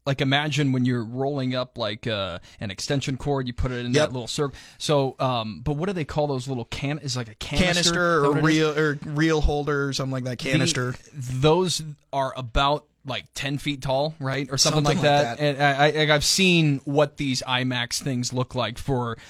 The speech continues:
Speaker 1: three-hour movies like, like Oppenheimer. And, uh, I'm really looking forward. I really wanna see this movie. I've seen enough trailers with it,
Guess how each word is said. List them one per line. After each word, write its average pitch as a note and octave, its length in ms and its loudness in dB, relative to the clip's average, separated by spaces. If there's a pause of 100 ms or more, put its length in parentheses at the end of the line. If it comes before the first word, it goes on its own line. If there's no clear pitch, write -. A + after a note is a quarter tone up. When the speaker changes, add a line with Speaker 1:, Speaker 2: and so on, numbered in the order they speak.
Speaker 1:
three-hour C3 600 2
movies B2 500 0
like, G#2+ 260 -6
like A#2 240 -6
Oppenheimer. A2 680 -4 (120)
And, G#2+ 380 -4
uh, G#2+ 220 -6 (420)
I'm C#4 220 6
really C#4+ 160 2
looking E3+ 240 0
forward. D#3 300 4
I F#3+ 100 4
really D3+ 340 4
wanna B2 220 2
see B2+ 180 -4
this A#2 220 -6
movie. A#2+ 260 0
I've C#3+ 140 0
seen E3+ 200 2
enough C3+ 220 2
trailers C3 500 -4
with C#3 180 -2
it, C3+ 180 -2